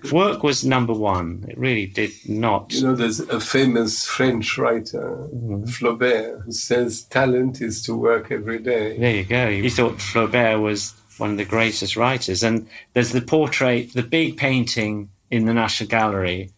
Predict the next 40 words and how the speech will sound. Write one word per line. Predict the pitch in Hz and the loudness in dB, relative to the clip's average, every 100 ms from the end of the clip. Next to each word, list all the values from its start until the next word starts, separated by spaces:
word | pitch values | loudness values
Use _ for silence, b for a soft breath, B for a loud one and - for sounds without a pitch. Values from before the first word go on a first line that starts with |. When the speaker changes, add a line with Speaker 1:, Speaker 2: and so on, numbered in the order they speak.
| - | -2
Speaker 1:
where | 113 | 0
there's | 107 107 | 2 0
an | 113 123 | 2 2
elderly | 123 110 110 | 2 2 0
man, | 110 107 95 | 0 0 0
and | 92 | -4
it's | 98 - | -6 -4
Francis | 113 98 98 95 | -2 -2 -4 -2
Wyndham, | 123 120 90 80 92 107 _ _ | 0 0 -2 -4 -8 -10 _ _
sitting | - - 113 110 | -6 -4 0 0
at | 110 | -2
the | 113 | -4
foreground. | - 117 104 92 85 87 98 98 b b - | 0 2 2 -2 -2 -2 -6 -8 b b -4
And | 107 110 | 0 2
then | 110 107 | 2 2
in | 110 104 113 | 0 0 0
midground, | 117 110 101 98 | 0 2 2 2
there's | 98 92 | -2 -2
actually, | 107 - - 107 | -4 -4 -8 -8
it's | 101 | -6
now | 107 107 101 | 0 2 2
me | 101 107 95 92 90 - _ | 0 0 0 -4 -8 -16 _
breastfeeding. | 110 101 - - 87 82 90 101 - _ - | 0 0 -2 -2 -4 -2 -2 -4 -6 _ 0
But | 135 131 | 0 2
Francis | - 170 160 120 | 2 2 2 2
Wyndham | 156 147 110 98 | 4 4 2 2
is | 117 110 | 2 2
reading | 139 110 101 | 2 2 0
Flaubert's | 117 107 113 104 | 0 2 0 0
letters. | 117 - 90 87 - _ _ | -2 -2 -6 -6 -10 _ _
Speaker 2:
He | 135 | 0
knew | 135 135 151 120 | 4 4 4 4
that | 107 104 | 2 0
he | 117 | -4
was | 104 107 101 | -2 0 0
shocking | - - 113 107 - 123 - | -2 0 0 -2 -8 -8 -8
doing | - 120 127 - | -8 -6 -6 -6
all | - 127 | -6 -6
these | 127 - | -8 -12
things, | - 127 | -10 -10